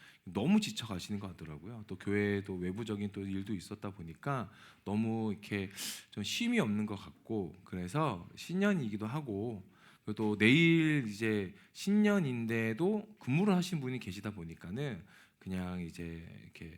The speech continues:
저희 교회가 조금 이렇게 이런 면에서는 자유롭잖아요. 그래서 여러분에게 쉼을 드리고자 한 거니까는, 자, 육체는 쉬시되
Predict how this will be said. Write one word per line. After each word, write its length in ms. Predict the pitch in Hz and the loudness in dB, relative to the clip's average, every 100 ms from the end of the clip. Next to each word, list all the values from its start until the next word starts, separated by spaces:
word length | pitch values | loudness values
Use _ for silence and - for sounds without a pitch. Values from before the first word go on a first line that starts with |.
| - | -10
저희 240 | - 139 143 | -2 -2 0
교회가 400 | 123 120 120 131 | -2 0 0 -4
조금 260 | 156 151 | -6 -6
이렇게 360 | 123 - 117 110 - - _ | -4 -2 -2 -4 -12 -20 _
이런 140 | 123 143 | 0 0
면에서는 240 | 123 123 | 0 -4
자유롭잖아요. 720 | 98 113 123 - 92 87 131 110 - | -4 -2 -2 -6 -6 -6 -10 -14 -20
그래서 360 | - 95 139 135 | -10 -8 -6 -4
여러분에게 680 | 95 95 98 92 147 196 214 - _ | -4 -6 -6 -4 -4 -4 -6 -14 _
쉼을 680 | - - 220 214 143 175 247 - _ _ - | -10 -2 2 4 4 0 -4 -12 _ _ -2
드리고자 640 | 110 117 90 135 127 101 - _ | -2 0 -2 0 0 -2 -12 _
한 220 | - 147 139 | -8 -4 -2
거니까는, 580 | 123 107 113 165 104 - - - | -2 -2 0 2 0 -6 -20 -4
자, 440 | - 104 156 - - 113 | 2 2 2 -2 -6 -2
육체는 480 | 170 - 254 240 | 0 6 6 6
쉬시되 580 | 220 240 214 208 247 254 | 4 2 4 6 6 6